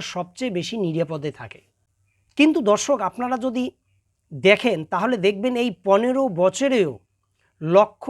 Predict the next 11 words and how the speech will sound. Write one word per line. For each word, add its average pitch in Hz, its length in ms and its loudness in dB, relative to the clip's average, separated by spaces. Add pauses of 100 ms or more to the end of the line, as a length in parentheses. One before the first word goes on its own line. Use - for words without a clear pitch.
লক্ষ 190 260 2 (140)
হিন্দু 226 360 -4
সম্প্রদায়ের 180 680 -4
মানুষ 151 320 -4 (100)
ভারতে 156 380 -10
প্রবেশ 139 360 -12
করেছে। 123 360 -18 (760)
অনেকেই 302 520 2
আছে 208 320 2
যারা 175 300 0 (560)
বাংলাদেশে 214 680 2